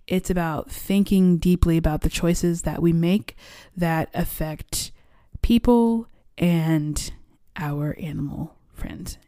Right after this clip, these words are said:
and creating less harm. So that is, or those are my thoughts on listening and,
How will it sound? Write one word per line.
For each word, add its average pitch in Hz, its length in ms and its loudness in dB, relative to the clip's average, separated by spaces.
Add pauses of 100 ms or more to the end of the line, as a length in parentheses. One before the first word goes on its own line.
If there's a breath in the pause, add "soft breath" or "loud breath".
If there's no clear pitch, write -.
and 202 460 2
creating 160 500 -6 (760 soft breath)
less - 160 -8
harm. - 300 -12 (1500 soft breath)
So 247 460 0 (240 loud breath)
that 254 280 -2
is, 208 640 2 (540 loud breath)
or 180 260 0
those 175 280 0
are 175 480 0 (400 loud breath)
my 170 280 2
thoughts - 720 -2 (120)
on 165 720 -2 (140)
listening 202 800 4
and, 160 760 0